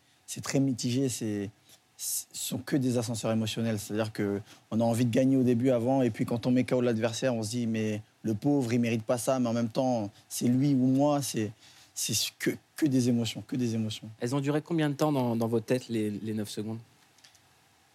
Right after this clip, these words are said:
Speaker 1: Sincèrement, elles ont duré, euh, même pas cinq secondes. Franchement, j'ai, j'ai l'impression que ça allait hyper vite. Le temps de prendre un coup de pied, de le saisir et par réflexe de mettre un crochet, il était par terre. Pff, ça allait trop vite, trop vite. Deux, deux mois et demi de préparation,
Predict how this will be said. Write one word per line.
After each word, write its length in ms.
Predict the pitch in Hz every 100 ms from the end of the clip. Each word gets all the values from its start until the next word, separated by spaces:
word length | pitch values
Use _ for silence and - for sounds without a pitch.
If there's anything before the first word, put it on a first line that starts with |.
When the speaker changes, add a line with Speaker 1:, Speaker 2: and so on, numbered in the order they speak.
| -
Speaker 1:
Sincèrement, 720 | - 135 143 143 160 165 139
elles 160 | 120 110
ont 40 |
duré, 400 | 113 110 120 135
euh, 280 | 107 95 95
même 160 | 107 104
pas 160 | 110
cinq 220 | - 113
secondes. 320 | - - 110 95 _ _
Franchement, 340 | - 107 135 117
j'ai, 240 | 98 98
j'ai 120 | 92
l'impression 280 | 101 92 117
que 60 | 127
ça 80 |
allait 180 | 101 95 -
hyper 260 | 110 120
vite. 260 | 120 123 - - - - _
Le 80 | 110
temps 160 | 104 127
de 40 |
prendre 200 | - 135
un 60 | 127
coup 120 | 127
de 60 | 110
pied, 340 | 139 139 143 - _ -
de 80 | 127
le 40 |
saisir 560 | 120 131 123 131 147 120
et 120 | 113
par 180 | 95 107
réflexe 360 | 117 - 135
de 60 | 113
mettre 200 | 120 120
un 80 | 113
crochet, 340 | 120 113 135
il 80 | 135
était 160 | 107 117
par 200 | - -
terre. 300 | 127 104 - _ _ -
Pff, 360 | - - - -
ça 160 | -
allait 120 | 95
trop 160 | 95 120
vite, 180 | 117 104 _ _ _ _
trop 180 | - 120
vite. 180 | 120 104 -
Deux, 320 | 110 143 143
deux 260 | 120 107 143
mois 140 | 143
et 60 | 139
demi 100 | 139
de 60 |
préparation, 760 | - 107 131 117 123 131 131